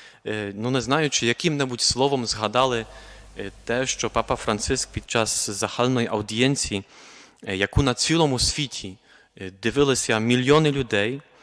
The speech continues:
е, наживо, е, він просив під час цієї аудієнції на, е, площі Святого Петра, е, про молитву за загиблих українських військових,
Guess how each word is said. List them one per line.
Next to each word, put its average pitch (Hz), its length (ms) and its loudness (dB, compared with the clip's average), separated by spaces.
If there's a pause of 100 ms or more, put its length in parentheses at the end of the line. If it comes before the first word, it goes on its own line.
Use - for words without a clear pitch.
(440)
е, 101 80 -10
наживо, 113 720 0 (640)
е, 98 240 -14 (160)
він 147 340 0
просив 156 480 4
під - 180 -14
час - 300 -2
цієї 110 180 0
аудієнції 107 680 0
на, 98 440 -4
е, 92 40 -12 (300)
площі 131 360 4
Святого 127 420 0
Петра, 110 460 0 (800)
е, 104 240 -14
про 127 180 6
молитву 127 600 2
за 123 300 0
загиблих 120 600 -2 (180)
українських 120 600 -4
військових, 131 580 2